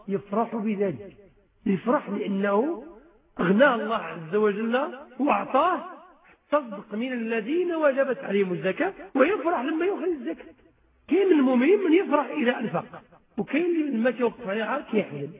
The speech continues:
وكيغضب وكيتألم: "علاش وقفوا على العار ونفقنا في سبيل الله؟". وتصور شو الكلام كيدير هذا، كيدير جمعوا: "وقف على العار ونفقنا في سبيل الله"،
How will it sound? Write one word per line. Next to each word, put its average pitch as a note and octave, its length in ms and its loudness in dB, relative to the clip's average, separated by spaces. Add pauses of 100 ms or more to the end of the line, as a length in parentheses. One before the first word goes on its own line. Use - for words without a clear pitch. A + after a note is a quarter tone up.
(260)
وكيغضب F3+ 580 0
وكيتألم: F3 560 -4
"علاش F#3 260 2 (400)
وقفوا A3 400 -2
على F#3+ 120 0
العار F3+ 560 -2
ونفقنا F#3 400 0
في E3 100 -4
سبيل D3 420 -2
الله؟". - 160 -10 (460)
وتصور - 580 -2 (460)
شو A#3 60 6
الكلام A#3+ 320 2
كيدير A#3+ 340 0
هذا، D3+ 160 -6 (300)
كيدير A#3 360 4
جمعوا: G#3+ 360 -2 (360)
"وقف A3 260 -2
على B3+ 220 0
العار C#4 340 -2 (380)
ونفقنا C#4+ 460 -2
في C4 120 -6
سبيل C4+ 400 -4
الله"، - 160 -10